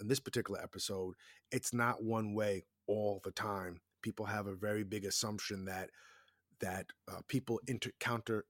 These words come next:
encounter sex or get into sex all one way. And it's, it's, it's not. It's, it's, it's not the prom sex or the candles and the candlelight and the I love yous. It doesn't happen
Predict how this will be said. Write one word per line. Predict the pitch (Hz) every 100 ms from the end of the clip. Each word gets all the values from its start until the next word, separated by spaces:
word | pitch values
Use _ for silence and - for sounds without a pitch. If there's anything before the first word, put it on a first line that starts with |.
| -
encounter | 110 117 113 98
sex | - 117 110 107
or | 95 92
get | 113
into | 113 101
sex | 98 113 98 - -
all | 107 101
one | 101 98
way. | 104 101 92
And | 117 104
it's, | - - -
it's, | - - -
it's | -
not. | 117 101 - _ _
It's, | 117 - -
it's, | 110 - -
it's | 120 -
not | 117 110 -
the | 107
prom | - 117 107 104
sex | - 110 104 -
or | 95 95
the | 95 90 - - -
candles | - 120 120 117 117 107
and | 101
the |
candlelight | 101 123 113 107 107 104 104 101
and |
the | 101
I | 107 104
love | 110 104
yous. | 107 104 98
It | 120 - -
doesn't | 110 107
happen | 110 104 113